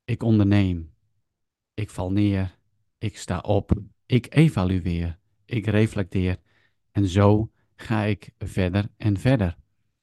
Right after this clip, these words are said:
En om eerlijk te zijn, zijn er momenten waarop ik,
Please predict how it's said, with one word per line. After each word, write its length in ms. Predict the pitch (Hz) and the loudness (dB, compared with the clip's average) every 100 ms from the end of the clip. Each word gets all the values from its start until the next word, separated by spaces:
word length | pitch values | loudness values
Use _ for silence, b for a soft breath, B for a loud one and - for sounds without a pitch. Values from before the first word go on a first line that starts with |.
| _ _ _ _ _ _ - | _ _ _ _ _ _ -2
En 300 | 123 123 - | 2 2 2
om 160 | 127 135 | 2 4
eerlijk 220 | 147 135 | 4 2
te 100 | 120 | -2
zijn, 280 | 113 123 120 | -2 -2 -2
zijn 220 | 135 131 | -2 -2
er 60 | 107 | -2
momenten 640 | 101 113 123 120 117 113 | -2 0 0 -2 -2 -2
waarop 420 | 104 104 104 98 | -2 -2 -4 -4
ik, 280 | - 92 - | -6 -8 -14